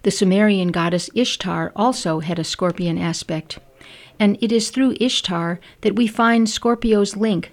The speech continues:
to sacred sexuality, for Scorpio rules the genitals. Ishtar was called glad-eyed Ishtar of desire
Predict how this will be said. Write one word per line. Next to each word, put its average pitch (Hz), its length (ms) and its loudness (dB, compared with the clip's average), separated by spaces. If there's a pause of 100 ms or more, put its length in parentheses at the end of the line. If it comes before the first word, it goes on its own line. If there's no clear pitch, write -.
to 196 100 -8
sacred 185 460 -4
sexuality, 175 840 -2 (720)
for 220 140 0
Scorpio 190 680 2 (180)
rules 196 540 4
the 175 100 -4
genitals. 175 680 -4 (840)
Ishtar 190 560 2
was 170 180 -2
called 190 500 0 (360)
glad-eyed 202 880 2
Ishtar 185 600 -2
of 185 120 -2
desire 170 640 -2